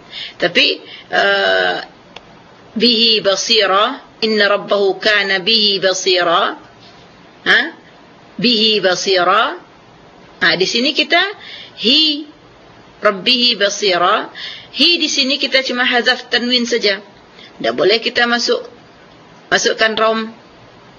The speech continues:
Tak boleh. Kerana apa? Kerana dia baris bawah, sebelumnya baris bawah. Jadi ini adalah soankan silah sughra, soankan silah kubra.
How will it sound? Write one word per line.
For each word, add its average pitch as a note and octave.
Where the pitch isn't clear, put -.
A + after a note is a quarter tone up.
Tak -
boleh. G3+
Kerana F3
apa? C4
Kerana G3
dia G3
baris F3
bawah, F#3+
sebelumnya F3
baris -
bawah. -
Jadi G3+
ini A3+
adalah F#3+
soankan F3+
silah G3+
sughra, F#3+
soankan G#3+
silah G3
kubra. E3+